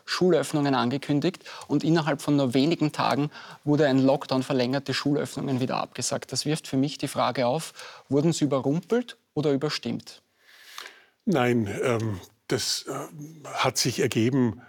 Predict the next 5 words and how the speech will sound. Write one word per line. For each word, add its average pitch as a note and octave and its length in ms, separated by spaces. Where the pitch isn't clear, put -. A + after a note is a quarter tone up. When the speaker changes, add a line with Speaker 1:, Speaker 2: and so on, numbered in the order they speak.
Speaker 2:
aufgrund B2 420
sozusagen A2+ 400
der - 120
allgemeinen A2 540
Ansagen A2+ 680